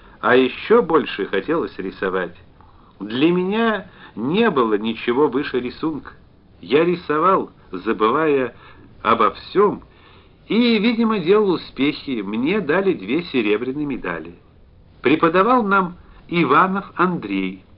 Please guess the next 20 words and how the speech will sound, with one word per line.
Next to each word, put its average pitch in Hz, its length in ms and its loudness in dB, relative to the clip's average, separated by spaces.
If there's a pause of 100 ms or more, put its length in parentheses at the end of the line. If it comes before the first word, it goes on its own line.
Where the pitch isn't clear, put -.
(1160)
Иванов 139 560 2 (240)
А 123 320 2
И, 127 300 -6 (720)
тысяча 165 440 -6
семьсот 101 540 -2
семьдесят 95 460 -6
шестой, 143 580 -4 (480)
тысяча 165 480 -4
восемьсот 104 600 -4
сорок 92 420 0
восьмой, 147 480 -4 (580)
русский 190 640 0
живописец. 107 720 -8 (880)
Создавал 180 500 4
картины 170 680 0
на 139 140 0
античные 170 680 -4
и 127 200 -4
исторические 117 760 -4
темы. 82 460 -6